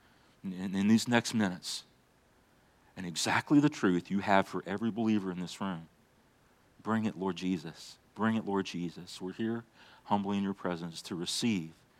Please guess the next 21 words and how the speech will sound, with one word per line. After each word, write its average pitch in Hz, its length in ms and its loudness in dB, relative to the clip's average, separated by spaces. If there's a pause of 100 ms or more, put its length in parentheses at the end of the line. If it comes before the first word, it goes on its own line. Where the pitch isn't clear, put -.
(400)
We'll 95 160 4
go 113 240 6
out 107 160 4
of 95 80 -2
here 101 100 -4
later 101 480 -2
to - 80 -6
glorify 95 640 -2
you, 87 300 -6 (400)
having 92 280 -6
more 98 220 0
truth 95 320 -4
than 87 120 -10
we 87 60 -6
came 87 300 -6
in 92 180 -2
with, 82 160 -10 (480)
according 92 380 -2
to 82 40 -6
your 85 120 -4
promise. 82 640 -8